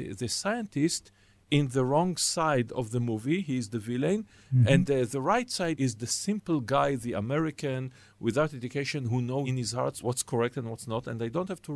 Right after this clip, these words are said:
Speaker 1: remind you, Professor Rubinstein, that in Israel we do remember a politician, and in these days as well, that the word doctor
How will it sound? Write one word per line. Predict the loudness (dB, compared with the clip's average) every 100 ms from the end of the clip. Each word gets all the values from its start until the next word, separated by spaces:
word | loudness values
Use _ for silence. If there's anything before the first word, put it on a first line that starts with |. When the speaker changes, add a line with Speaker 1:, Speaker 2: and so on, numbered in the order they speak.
| -4
Speaker 1:
remind | -2 -2 -4
you, | -6
Professor | -6 -10 -8
Rubinstein, | -8 -6 -6 -2 -2 -4 -20 -14 0
that | 0 2
in | 0
Israel | 0 -2 2 4 4 2 -6 -20 -6 0
we | 4 4
do | 6 6
remember | 4 2 0 2 2 0
a | -4
politician, | -4 -4 -2 -2 -4 -4 -6 -6
and | -6 -2
in | -4 -2 -4
these | -4 -2
days | -2 -2 -4
as | -2
well, | 2 2 2 -6 -16 2
that | 2 6
the | 6 8
word | 8 6 4 -6 2 2
doctor | 2 -6 -6